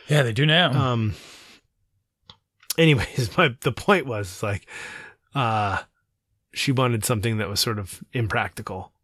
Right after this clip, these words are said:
Speaker 2: Like, I want a whole flock of small kind of chicken, a different breed of chicken. Which, I don't know. You're not, you're
Speaker 1: Yeah,
Speaker 2: not
Speaker 1: I
Speaker 2: saying,
Speaker 1: mean,
Speaker 2: you're not, you're not agreeing with me as I hoped you would. You're, you're not, uh,
Speaker 1: Well, that you shouldn't get, I
Speaker 2: validating.
Speaker 1: mean, you have a whole farm going on over there. And
Speaker 2: Uh,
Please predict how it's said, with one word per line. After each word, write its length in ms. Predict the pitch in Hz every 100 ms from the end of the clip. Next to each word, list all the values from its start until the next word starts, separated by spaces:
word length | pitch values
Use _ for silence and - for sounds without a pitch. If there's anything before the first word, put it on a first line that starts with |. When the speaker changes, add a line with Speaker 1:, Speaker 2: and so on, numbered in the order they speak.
| -
Speaker 2:
Like, 380 | 113 110 - - - _ _ -
I 180 | 113 120
want 360 | 120 120 123
a 40 | -
whole 200 | - 123
flock 400 | - 147 113 113
of 140 | 101
small 360 | - 139 113 107
kind 280 | - 110 104
of 80 | 95
chicken, 360 | 104 - 98
a 60 | 104
different 400 | 113 131 110 123
breed 220 | 120 107
of 80 | 95
chicken. 300 | 107 - - - - - - - - - - - - _ _ _ _ _ -
Which, 360 | 151 - - - - _ _ _
I 80 | 95
don't 120 | -
know. 100 | - - - _ _ _ _ _ -
You're 140 | 135
not, 240 | 123 113 131
you're 160 | 139
Speaker 1:
Yeah, 60 | 135
Speaker 2:
not 80 | 98
Speaker 1:
I 20 |
Speaker 2:
saying, 220 | 113 123
Speaker 1:
mean, 80 | 135
Speaker 2:
you're 80 | 180
not, 220 | 175 160
you're 120 | 190
not 140 | 202 196
agreeing 440 | 147 170 185 165
with 140 | 143
me 140 | 131 135
as 160 | 123
I 140 | 123 120
hoped 280 | 143 147 131
you 140 | 120
would. 260 | 131 120 107
You're, 200 | 113 107
you're 260 | - 123
not, 340 | 123 117 107 120
uh, 300 | 113 110 - 220
Speaker 1:
Well, 300 | 190 165 139
that 160 | 139
you 100 | 143
shouldn't 280 | 135 156 135
get, 160 | - 156
I 20 |
Speaker 2:
validating. 20 |
Speaker 1:
mean, 120 | 170
you 220 | 190 196 160
have 100 | 135
a 80 |
whole 180 | 135 151
farm 380 | 151 185 247 262
going 240 | 113 90 87
on 200 | 85 85
over 160 | 87
there. 220 | 90 92
And 120 | 95 110
Speaker 2:
Uh, 300 | 139 135